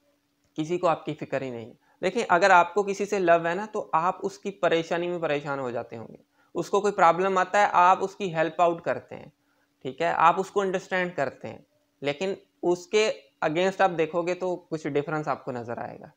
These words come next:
ठीक है। अब सेकंड चीज़ पर आते हैं, जो बंदा, याद रखना मेरी बात, जो ब-, जिस बंदे को आप just अच्छे लगते हैं या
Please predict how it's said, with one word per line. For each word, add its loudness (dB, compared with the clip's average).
ठीक -12
है। -14
अब -4
सेकंड 4
चीज़ 0
पर 2
आते 2
हैं, -10
जो 6
बंदा, 4
याद 4
रखना -2
मेरी -6
बात, -2
जो -2
ब-, -2
जिस -6
बंदे -2
को -2
आप 4
just 0
अच्छे -6
लगते 0
हैं -4
या -4